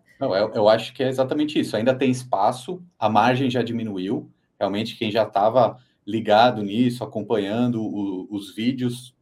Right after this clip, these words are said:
desde o ano passado, a gente sempre fala de marcação a mercado justamente porque é, é só analisar,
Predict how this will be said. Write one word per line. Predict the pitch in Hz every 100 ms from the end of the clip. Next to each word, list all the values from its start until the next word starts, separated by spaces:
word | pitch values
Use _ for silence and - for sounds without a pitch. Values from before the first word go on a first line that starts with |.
| _
desde | 107 147 139
o |
ano | 123
passado, | 123 110 - 92 107 147 - _ _ _ _ - -
a | 98 95
gente | 92 104 -
sempre | 117 127 -
fala | 110 117 123
de | 120
marcação | 107 117 113
a | 113
mercado | 107 107 123 143
justamente | 147 143 156 147 -
porque | - 160 160 160 180 175 _ _ _ -
é, | 104 110 113 101
é | 113
só | - 131
analisar, | 143 147 151 131 127 143 147 110 95